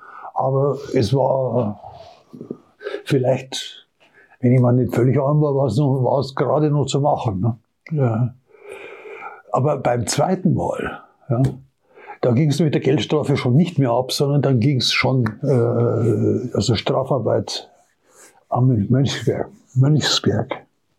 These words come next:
Steinbruch heißt das, ne? Steinbrucharbeit. Ja, und wenn Sie dann bei, beim zweiten Mal schon ein Jahr im Steinbruch arbeiten müssen, äh, ich meine, die Arbeit dort in diesen Steinbrüchen war so, dass man nicht wusste, ob man ein Jahr überlebt.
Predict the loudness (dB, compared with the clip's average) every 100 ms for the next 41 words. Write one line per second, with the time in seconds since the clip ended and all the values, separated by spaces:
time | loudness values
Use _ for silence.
0 | _ -6 -2 0 0 0 0 -4 -6 _
1 | _ _ _ _ _ 0 2 2 -2 -6
2 | 2 2 2 0 2 4 4 2 0 -2
3 | -4 -8 -12 _ _ _ _ _ _ -20
4 | -20 -20 0 2 4 4 4 2 2 2
5 | 2 0 -2 0 0 2 0 -2 -2 -2
6 | 2 2 2 0 0 -4 0 0 2 2
7 | 4 4 2 2 2 2 2 0 -6 -14
8 | _ -2 0 2 2 4 4 2 -4 _
9 | -20 -18 -16 -16 -6 -2 0 0 0 0
10 | 0 2 4 4 4 2 0 0 0 -2
11 | 2 4 4 2 0 2 4 4 4 2
12 | 2 2 2 -2 -6 -20 -20 -4 0 2
13 | 4 4 4 2 2 2 2 2 2 2
14 | 2 2 2 4 2 0 -8 -12